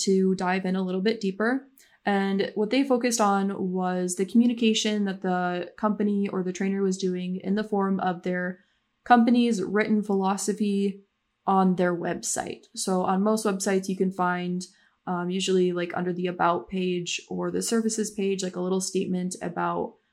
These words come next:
a trainer's ethics or the techniques that they use.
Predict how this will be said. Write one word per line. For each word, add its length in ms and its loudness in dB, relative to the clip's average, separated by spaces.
a 80 -2
trainer's 460 -2
ethics 500 -2
or 180 -4
the 120 -6
techniques 480 -6
that 160 -8
they 100 -2
use. 560 -2